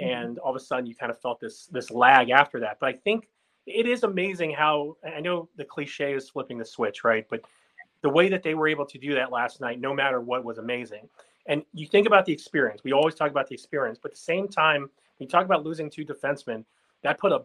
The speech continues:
Speaker 2: big burden on two rookie defensemen in Darren Raddysh and Nick Perbix.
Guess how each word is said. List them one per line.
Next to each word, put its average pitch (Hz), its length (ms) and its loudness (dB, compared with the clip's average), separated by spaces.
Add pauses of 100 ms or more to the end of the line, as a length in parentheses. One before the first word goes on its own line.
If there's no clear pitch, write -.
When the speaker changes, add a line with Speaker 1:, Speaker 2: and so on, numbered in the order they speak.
Speaker 2:
big 147 280 -4
burden 139 320 0
on 117 140 -10
two 139 240 -8
rookie 131 280 -6
defensemen 113 640 -4
in 131 260 -6
Darren 123 260 2
Raddysh 113 360 0
and 110 100 -16
Nick 104 160 -10
Perbix. - 460 -4